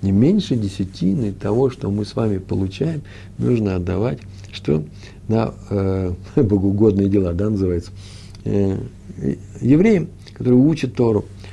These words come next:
соблюдают Тору, э, в разные, мозот называется, учреждения,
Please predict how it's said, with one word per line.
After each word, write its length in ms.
соблюдают 640
Тору, 280
э, 540
в 140
разные, 280
мозот 380
называется, 320
учреждения, 720